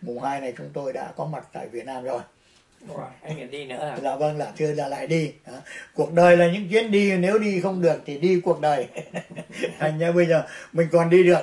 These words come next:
Speaker 1: thì đi thôi, còn cái sợ là mai mốt vài năm nữa là mình lại đi không được nữa, mà muốn đi cũng không đi được. Vâng. À, mục đích kỳ này đi là vấn đề mà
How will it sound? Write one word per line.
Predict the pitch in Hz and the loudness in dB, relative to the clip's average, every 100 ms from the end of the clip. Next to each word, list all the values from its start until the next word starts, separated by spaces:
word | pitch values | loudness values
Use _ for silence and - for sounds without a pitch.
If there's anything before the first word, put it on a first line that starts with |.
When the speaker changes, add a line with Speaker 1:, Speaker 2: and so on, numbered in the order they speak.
| - | 0
Speaker 1:
thì | 151 | 4
đi | 185 180 | 6 8
thôi, | 170 165 156 | 6 2 -2
còn | 151 | -4
cái | 165 170 | -2 0
sợ | 160 143 139 | -2 -4 -6
là | 135 | -8
mai | 147 151 | -6 -4
mốt | 165 190 190 - - - | 2 2 2 -10 -16 -14
vài | 143 139 139 | -4 -2 -2
năm | 147 160 | -4 -4
nữa | 156 175 | -2 -2
là | 180 | -2
mình | 151 139 | -4 -8
lại | 139 127 | -8 -8
đi | 147 151 | -6 -4
không | 160 151 | -4 -4
được | 135 | -8
nữa, | 135 147 165 | -6 -4 -4
mà | 156 | -6
muốn | 139 175 175 | -4 -4 -2
đi | 165 151 | -4 -4
cũng | 170 | -8
không | 170 165 | -4 -4
đi | 156 147 | -2 -2
được. | 139 - _ | -2 -4 _
Vâng. | 120 117 - - - - - | -12 -12 -12 -20 -20 -20 -16
À, | - 131 135 | -12 -10 -10
mục | 135 | -8
đích | 160 180 - | -6 -6 -6
kỳ | 143 | -8
này | 135 135 | -6 -6
đi | 160 156 | -4 -4
là | 135 | -4
vấn | 120 139 156 | -6 -8 -8
đề | 143 131 123 | -8 -8 -12
mà | 123 123 | -12 -12